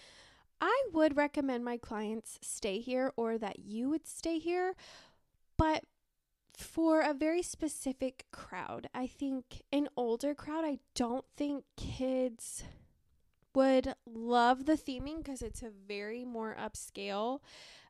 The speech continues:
Um, they would love the pool 'cause it has literally one of the coolest pools on Disney property. Um, but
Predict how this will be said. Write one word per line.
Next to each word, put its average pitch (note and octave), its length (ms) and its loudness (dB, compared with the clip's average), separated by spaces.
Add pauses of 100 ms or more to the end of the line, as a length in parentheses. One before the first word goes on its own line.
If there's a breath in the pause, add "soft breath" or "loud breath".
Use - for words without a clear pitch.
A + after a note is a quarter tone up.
Um, A3+ 300 0
they A3 100 0
would G#3+ 160 -4
love A3 280 -4
the A#3+ 80 0
pool G3 300 -2
'cause A#3 200 -6
it G#3+ 100 -8
has G#3+ 240 -8
literally G#3 460 0
one G#3 240 -6
of F#3+ 140 -8
the G#3+ 100 -8
coolest G3 460 -8
pools G3 420 -8
on G3+ 160 -10
Disney G3+ 280 -6
property. A3+ 560 -6 (520 loud breath)
Um, G#3+ 500 2 (640)
but - 220 4